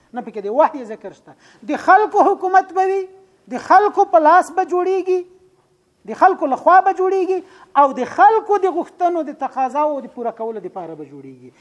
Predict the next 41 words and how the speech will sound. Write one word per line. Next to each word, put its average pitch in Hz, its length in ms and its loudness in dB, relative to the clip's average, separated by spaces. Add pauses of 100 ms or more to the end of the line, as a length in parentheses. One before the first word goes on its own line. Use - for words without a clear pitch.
(180)
د 247 140 -14
شرعي 311 320 2
مکلفیتونو 302 760 0 (280)
او 233 160 2
د - 80 -12 (180)
اله 370 440 6 (140)
د - 20 -10 (140)
غوښتنې 302 540 -8
د - 100 -14
پوره 226 240 -10
کولو 233 240 -12
دپاره 190 260 -12
به 170 140 -16
نه 180 140 -20
جوړیږي. 123 340 -20 (1600)
دا 254 200 4
یې 349 120 0
په 277 60 -6
مقدمه 208 420 -8
کې 196 180 -16
راوړي 135 260 -18
دي 143 60 -20
موږ 160 220 -18
ته، 196 80 -16 (340)
چې - 60 -16 (120)
په 214 60 -10
دیموکراسي 208 580 -4
ولاړ 359 300 6 (100)
نظام 349 320 0 (260)
او 196 100 -4
د 185 80 -12 (100)
خلکو 240 200 -8
پر 170 140 -12
اراده 160 320 -8
باندې 214 260 -10 (180)
ولاړ 151 280 -6 (140)
نظام. 110 240 -20 (2000)
وروسته 359 280 0
بیا 381 160 6
وایي 381 200 6
چې 370 160 2